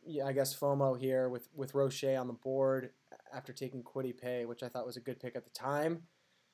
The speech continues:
But I'm gonna go ahead and make the easy pick here, and that's Dylan Raduns, North Dakota State, offensive tackle. Um, said I needed a tackle. Sam Tevi, Julian Davenport, throw Raduns in that battle to see who can go win that tackle position.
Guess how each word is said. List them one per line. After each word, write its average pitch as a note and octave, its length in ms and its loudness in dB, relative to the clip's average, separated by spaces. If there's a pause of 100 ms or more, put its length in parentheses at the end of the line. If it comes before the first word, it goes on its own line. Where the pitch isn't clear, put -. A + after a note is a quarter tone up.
(680)
But E3+ 100 8
I'm F#3 60 12
gonna G#3 100 10
go G#3 140 10
ahead G#3 160 12
and F#3+ 80 6
make F#3 160 6
the G3 120 -2
easy G3 200 4
pick G#3 200 8
here, F3+ 140 8
and E3 100 8
that's E3 160 6
Dylan F3 320 10
Raduns, D#3+ 840 6
North E3 220 6
Dakota D#3+ 300 8
State, E3 540 6 (320)
offensive D3+ 380 0
tackle. D3+ 680 6 (180)
Um, C3 300 -4
said D3 220 4
I C#3+ 80 4
needed C#3 300 -2
a C3 40 -6
tackle. C#3 640 4
Sam D3 260 -2
Tevi, C#3+ 340 0
Julian C#3+ 320 -2
Davenport, C3+ 720 2
throw D3 180 2
Raduns C3+ 380 2
in C3 100 -2
that C3 220 -4
battle B2+ 300 -2
to A#2+ 80 -12
see C#3 180 -6
who C3+ 100 -2
can B2+ 140 -10
go C3 160 2
win B2+ 200 -2
that A#2+ 200 -6
tackle B2 320 -6
position. B2+ 600 -4